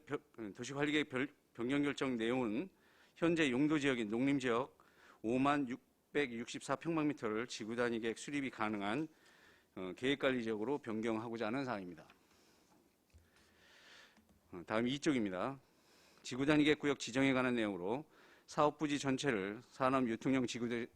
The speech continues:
지구 단위 계획으로 지정하고자 하는 사항입니다. 아, 추진 경위 및 향후 계획입니다. 이천이십일 년 칠월 도시관리계획 변경 결정을 위한 입안서가 제출되었으며 관련법 및 기관 협의와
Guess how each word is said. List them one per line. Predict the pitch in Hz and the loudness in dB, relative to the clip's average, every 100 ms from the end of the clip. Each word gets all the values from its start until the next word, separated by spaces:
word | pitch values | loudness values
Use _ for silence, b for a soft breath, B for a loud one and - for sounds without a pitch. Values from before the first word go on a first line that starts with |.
| - | -12
지구 | - 120 | -4 0
단위 | 131 123 | 2 2
계획으로 | 123 110 98 117 | 0 -2 -4 -4
지정하고자 | - 107 113 104 107 101 113 | -4 -2 -2 -2 -6 -4 -2
하는 | 123 139 | 0 -2
사항입니다. | 120 95 85 82 - _ B B B B B B B | -2 -4 -8 -12 -20 _ B B B B B B B
아, | 90 85 | -12 -10
추진 | - 151 165 | -4 2 4
경위 | 143 135 | 4 4
및 | 143 131 | 4 4
향후 | 156 151 131 | 4 4 4
계획입니다. | 127 123 117 98 85 85 - | 2 2 2 0 -6 -12 -10
이천이십일 | 104 - 131 117 117 127 123 | -10 -4 -2 -2 -4 -4 -2
년 | 104 | -2
칠월 | - 139 110 143 170 B B B B B - | -4 0 2 2 -2 B B B B B -8
도시관리계획 | 117 139 143 135 135 123 | -2 2 2 4 0 0
변경 | 120 127 110 | 0 0 0
결정을 | 113 117 120 101 | -2 0 0 0
위한 | 104 123 | 0 -2
입안서가 | 110 117 139 131 127 | -2 0 2 4 2
제출되었으며 | 113 107 120 120 113 101 92 110 - | 0 -6 -2 -2 0 -4 -6 -8 -8
관련법 | 107 113 120 113 104 | -4 -2 0 -2 -2
및 | 107 131 | -2 -4
기관 | - 107 113 107 | -4 -2 -2 -2
협의와 | 151 160 95 113 | -2 0 2 0